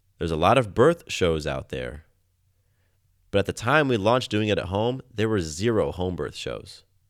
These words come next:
So if you were a, a family considering home birth, you had to go to one of the regular birth shows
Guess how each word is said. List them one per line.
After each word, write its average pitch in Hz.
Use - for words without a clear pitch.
So 110
if 101
you 160
were 123
a, -
a 95
family 117
considering 98
home 101
birth, 131
you 123
had 156
to 113
go 110
to 110
one 101
of 90
the 85
regular 110
birth 85
shows 71